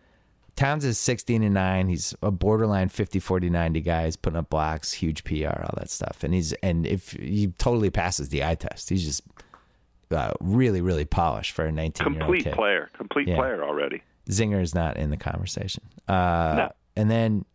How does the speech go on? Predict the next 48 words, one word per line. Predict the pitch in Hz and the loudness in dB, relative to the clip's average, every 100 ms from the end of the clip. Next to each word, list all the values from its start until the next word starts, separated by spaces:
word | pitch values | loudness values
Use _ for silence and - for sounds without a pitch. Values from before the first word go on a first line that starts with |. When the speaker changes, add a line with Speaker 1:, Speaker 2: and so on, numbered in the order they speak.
| _ _ _ - | _ _ _ -12
Speaker 2:
It's | - | -4
good | 160 | -4
for | - | -4
the | 131 | -4
Knicks. | 113 - - - | -4 -6 -16 -2
Speaker 1:
one | 139 220 | 2 2
other | 214 | 2
thing | - 104 | 0 0
I | 101 | 2
wanted | 104 101 | 2 2
to | 92 | 2
mention, | 104 104 - 71 | 2 0 -4 -2
just, | 98 92 - - _ _ _ _ _ _ _ _ _ - | 0 0 -4 -16 _ _ _ _ _ _ _ _ _ -2
and | 98 | 0
I, | 90 53 92 | 0 0 0
I | |
don't | 120 | 2
know | 107 | 2
where | 98 92 | 4 4
this | 90 - | 2 0
stands. | - 95 104 107 | 0 2 2 2
I | 98 | 0
remember | 98 101 92 | 2 2 2
Shaq | - 98 98 95 | 2 0 0 -4
and | 87 | -4
Kobe | - 95 104 | 0 2 2
might | 95 90 | 2 2
have | 90 | 2
been | 92 | 0
the | 82 | 0
last | 85 85 - | 0 0 -2
guys | 90 95 98 | -2 -2 -2
that | 98 92 | -6 -4
did | 90 | -2
this. | 104 107 - _ - _ _ _ _ - | -2 -4 -8 _ -20 _ _ _ _ -12
K | - 160 | 0 0
D | 190 208 | 2 0
and | 127 | 2
Russ | 131 135 98 | 2 2 0
are | |
averaging | 90 104 98 95 82 | 0 0 0 0 -2
fifty-two | - 139 - 143 - 120 | -2 -4 -2 0 2 0
point | - 101 - | 2 0 0
two | 110 | -2
points | - 107 98 | 0 0 0
a | 87 | 0
game | 87 90 78 | 0 2 0
combined. | - 76 80 73 73 | -2 -2 0 -2 -4